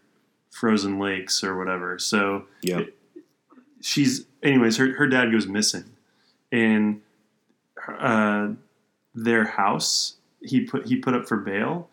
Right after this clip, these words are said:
Speaker 1: and so they ha-, she's gotta find her dad in, like, before their house gets, like, closed <coughs> down upon.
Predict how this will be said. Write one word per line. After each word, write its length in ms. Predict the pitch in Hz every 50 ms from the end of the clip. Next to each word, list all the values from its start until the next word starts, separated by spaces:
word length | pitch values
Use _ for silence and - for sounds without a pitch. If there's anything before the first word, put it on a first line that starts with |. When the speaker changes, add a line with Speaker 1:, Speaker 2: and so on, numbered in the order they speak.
| _ _ _ _ _ _
Speaker 1:
and 140 | - 120 117
so 280 | - 127 120 117 117 113
they 180 | 110 120 120 117
ha-, 180 | 131 135 - -
she's 200 | - - - 131 120
gotta 180 | 147 139 123
find 340 | 113 - - 120 117 117 113 110
her 140 | 110 107
dad 480 | 101 107 107 104 104 101 101 101 104 - - _ _ _ _ _ _ _ _ _ _ _ _ _ _ _ -
in, 260 | 123 113 113 110 110 - - _ _ _ _ _ _ _ _ _ -
like, 360 | 117 110 107 107 107 - - _ _ _ _ _ _ _ _ _ _ _ _ _ _ _ _ _ -
before 500 | 135 127 127 - - 131 120 120 113 113
their 160 | 107 107 104
house 240 | 104 107 104 104 - -
gets, 200 | 107 107 - -
like, 140 | - -
closed 320 | - - - - - - -
<coughs> 340 | - - - 523 466 - 120
down 220 | - 53 57 -
upon. 340 | - - - - - 123